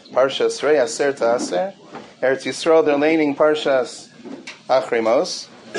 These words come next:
And that creates a one-off. And the question is what we can possibly do to align ourselves in Chutz La'aretz with the Kriyas HaTorah of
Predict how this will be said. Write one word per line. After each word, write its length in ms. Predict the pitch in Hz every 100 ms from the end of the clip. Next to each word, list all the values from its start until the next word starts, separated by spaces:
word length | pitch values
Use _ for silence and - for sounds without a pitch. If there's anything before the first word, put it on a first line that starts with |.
| - - - - - -
And 240 | 151 156
that 180 | 165 180
creates 460 | - 196 202 190 -
a 80 | 165
one-off. 580 | 180 190 135 - - - - - - - - - - -
And 80 | 127
the 60 | 127
question 440 | 170 185 - 180
is 200 | 175 147
what 200 | 143 175
we 120 | 175
can 160 | - 151
possibly 520 | 170 180 - 156 151
do 220 | 151 190 170
to 140 | 147
align 300 | 143 165 175
ourselves 640 | 139 135 127 131 156 - - - - 123
in 80 |
Chutz 300 | - 226 -
La'aretz 340 | 160 147 143 147
with 80 | 143
the 80 |
Kriyas 360 | 147 160 160 156
HaTorah 440 | 151 151 147 143
of 400 | 139 139 135 131